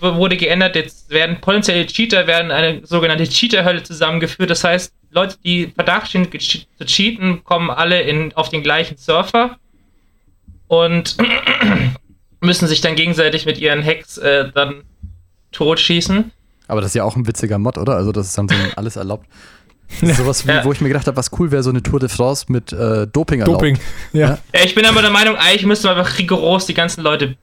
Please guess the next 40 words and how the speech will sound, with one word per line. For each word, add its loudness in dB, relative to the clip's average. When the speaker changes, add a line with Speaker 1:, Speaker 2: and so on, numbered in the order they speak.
Speaker 1:
bannen 0
und -4
nicht -4
einfach -2
auf -2
einen 0
Surfer 0
verschieben. 0
Aber 2
gut. -2
Speaker 2:
Ja, -2
wieso? -2
D-, -12
dann -2
verlierst -4
du 2
ja -2
Kunden. -4
Speaker 3:
Nee, 4
Speaker 1:
Ja, 2
Speaker 3:
vor 2
allem 2
Speaker 1:
das 0
Speaker 3:
das -2
Spiel 0
ist 0
ja 4
umsonst, 0
deswegen -4
kannst 0
du 2
einfach 0
ein -2
neues -2
holen. -2
Speaker 2:
Ach -10
so, -10
ja. -14
Speaker 1:
Das -2
stimmt. 0